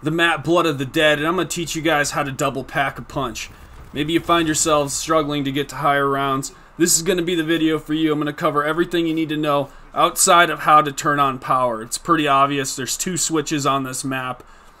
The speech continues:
If you've gotten that far, then this is gonna take you the rest of the way. So, right now, down in the comment section below, let me know what rank you currently are in Zombies.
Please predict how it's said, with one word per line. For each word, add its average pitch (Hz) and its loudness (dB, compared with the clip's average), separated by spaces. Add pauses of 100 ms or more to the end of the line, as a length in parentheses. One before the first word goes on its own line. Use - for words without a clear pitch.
(200)
If 139 -10
you've 156 -4
gotten 185 6
that 156 0
far, 143 2 (400)
then 143 -6
this 156 -2
is 147 -6
gonna 151 0
take 139 -4
you 131 -2
the 123 -4
rest 123 -4
of 110 -8
the 110 -8
way. 110 -8
So, 127 -4
right 165 2
now, 170 4
down 156 4
in 151 0
the 139 -4
comment 160 0
section 147 0
below, 139 2
let 165 0
me 190 -2
know 180 4
what 156 2
rank 165 0
you 143 -6
currently 151 -2
are 135 6
in 135 -2
Zombies. 131 0